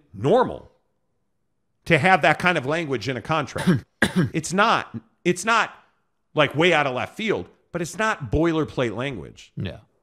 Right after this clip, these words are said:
Speaker 1: So this idea that San Diego State, A, thinks that a pro rata is in every contract, it's not. But B, here's an interesting question for you.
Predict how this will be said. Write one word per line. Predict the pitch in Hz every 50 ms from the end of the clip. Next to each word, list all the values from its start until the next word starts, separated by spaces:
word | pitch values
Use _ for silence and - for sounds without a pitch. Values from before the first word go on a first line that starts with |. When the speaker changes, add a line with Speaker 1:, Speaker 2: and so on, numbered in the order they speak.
| _ _ _ _ _ _ _ _ _ _
Speaker 1:
So | _ - - 226 214
this | 202 226 208 - 262
idea | 247 240 180 147 233 269 294 262
that | 165 156 -
San | - 220 226 254 240
Diego | 220 214 214 180 185
State, | 151 - - 233 240 196 156 - - _ _ _ _ _ _ _ _ _ _ _ -
A, | 185 226 247 233 185 139 127 123 131
thinks | 135 - - 214 208 180 -
that | 208 196
a | 175
pro | 151 - 190 190
rata | 185 180 175 185 208 214
is | 180 139 -
in | 160 143 131 -
every | - 151 156 151 139 135 117
contract, | - - 151 185 196 165 - - 98 95 98 - - _
it's | 120 110 - - 101
not. | 90 85 69 71 85 90 - _ _ _ _ _ _ _
But | - 127 - -
B, | 214 214 202
here's | 160 135 202 226 208 180
an | 190
interesting | 180 175 - - 151 - - 156 139
question | - 147 120 110 - - 95 87
for | - - 73 65
you. | 55 50 -